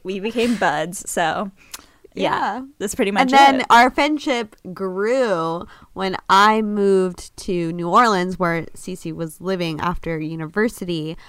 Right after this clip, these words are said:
Speaker 2: for a couple months for an internship. And so, and then I had to move out of my apartment, like, a week or so earlier than I needed to leave. And so then I went and I crashed in <laughs> Cece's place.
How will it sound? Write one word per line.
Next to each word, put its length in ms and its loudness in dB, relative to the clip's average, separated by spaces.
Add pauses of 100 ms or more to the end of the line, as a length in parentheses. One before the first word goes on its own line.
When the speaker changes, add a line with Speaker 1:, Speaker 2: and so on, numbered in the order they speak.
(160)
Speaker 2:
for 320 2
a 80 2
couple 240 0
months 220 -2
for 80 -2
an 140 -6
internship. 680 -4 (100)
And 240 -4
so, 560 2
and 180 6
then 300 6 (180)
I 280 10
had 220 6
to 60 -4
move 160 2
out 120 6
of 80 4
my 160 4
apartment, 1160 -4 (320)
like, 200 -4
a 80 -2
week 420 -2
or 80 0
so 300 0
earlier 480 2
than 180 -2
I 100 0
needed 380 -2
to 100 -4
leave. 360 -2
And 120 -2
so 140 -2
then 140 0
I 80 2
went 280 0
and 200 -8
I 100 -10
crashed 420 -4
in 280 -8 (100)
<laughs> 100 -18
Cece's 760 2
place. 420 2